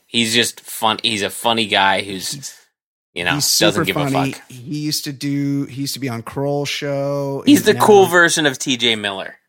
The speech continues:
Speaker 2: Yeah, he's, it's kind of annoying because he's really funny and he's also, like, very good looking,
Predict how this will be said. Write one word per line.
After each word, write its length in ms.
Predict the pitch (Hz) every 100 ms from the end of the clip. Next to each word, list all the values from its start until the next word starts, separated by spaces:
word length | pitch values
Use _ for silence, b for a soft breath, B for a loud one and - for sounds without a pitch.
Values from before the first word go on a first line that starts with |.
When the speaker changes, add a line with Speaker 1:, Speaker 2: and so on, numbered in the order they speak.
| _
Speaker 2:
Yeah, 180 | 190 170
he's, 340 | 170 175 160
it's 180 | - 175
kind 220 | - 240
of 80 | 269
annoying 560 | 185 131 135 139 151 170
because 320 | 143 160 143
he's 160 | 139 127
really 400 | 123 143 147 139
funny 500 | - 135 143 151 -
and 80 |
he's 200 | 135 123
also, 520 | - 127 127 - 143 135
like, 220 | 120 107
very 260 | 101 113
good 240 | 113 120 107
looking, 480 | 110 120 120 143